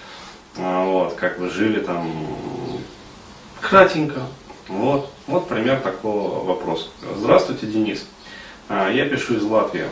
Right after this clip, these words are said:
Мне очень понравилась волшебная таблетка. Эта информация очень ценна.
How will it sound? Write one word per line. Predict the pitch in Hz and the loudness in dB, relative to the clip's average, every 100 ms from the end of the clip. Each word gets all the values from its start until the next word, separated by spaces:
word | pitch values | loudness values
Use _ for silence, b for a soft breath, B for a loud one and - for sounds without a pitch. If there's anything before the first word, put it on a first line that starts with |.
| 98 | -2
Мне | 110 156 | 2 4
очень | 151 - 117 | 2 0 -2
понравилась | 113 120 120 104 | -2 0 0 0
волшебная | 107 104 107 107 | -2 -2 -2 -2
таблетка. | 101 104 98 92 - 101 | -2 0 0 0 -2 -4
Эта | 110 | -2
информация | 107 - 104 107 - - | -4 -2 -2 -2 -2 -4
очень | - 92 | -4 -6
ценна. | - 87 | -4 -4